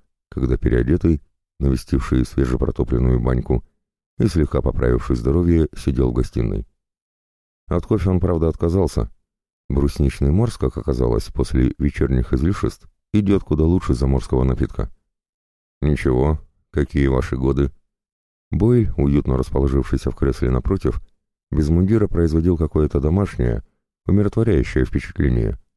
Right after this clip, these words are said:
«Научитесь еще». На взгляд Александра, неуемное потребление горячительных напитков было как раз той наукой,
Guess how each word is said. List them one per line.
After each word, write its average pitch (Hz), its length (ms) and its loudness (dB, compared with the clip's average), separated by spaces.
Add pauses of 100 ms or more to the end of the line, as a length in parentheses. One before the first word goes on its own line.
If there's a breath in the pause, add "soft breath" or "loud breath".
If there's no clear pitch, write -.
(200)
«Научитесь 73 640 0
еще». - 320 -2 (1120)
На 85 140 2
взгляд 85 340 0
Александра, 82 840 0 (120)
неуемное 69 640 2
потребление 67 640 0
горячительных 65 720 0
напитков 76 500 -2
было 82 300 0
как - 180 -4
раз 80 380 -2
той 80 180 2
наукой, 69 500 0